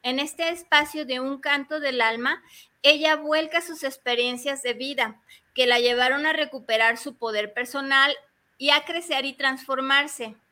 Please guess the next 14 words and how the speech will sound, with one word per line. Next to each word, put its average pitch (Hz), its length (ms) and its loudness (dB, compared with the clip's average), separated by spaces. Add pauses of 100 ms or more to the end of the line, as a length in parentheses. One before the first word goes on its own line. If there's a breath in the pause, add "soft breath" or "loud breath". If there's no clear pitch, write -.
(400 loud breath)
Ella 294 280 4
es 330 140 0
una 320 220 -2
firme 349 420 -6
convencida 277 680 -2
de 269 180 0
que 226 160 -6
somos 277 400 -4
seres 330 460 -4
ilimitados, 220 960 -2
creadores 262 640 0
de 247 100 -6
nuestro 214 380 -8
mundo. 202 420 -6